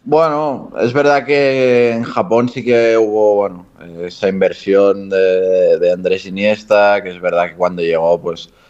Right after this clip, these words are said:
se empezaron a llenar todos los estadios y causó un gran impacto allí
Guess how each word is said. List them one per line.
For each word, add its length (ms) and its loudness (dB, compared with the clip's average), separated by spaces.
se 100 -4
empezaron 440 -2
a 80 0
llenar 340 0
todos 220 0
los 140 -4
estadios 920 0
y 240 -6
causó 300 -2
un 80 0
gran 200 2
impacto 540 -6
allí 300 -6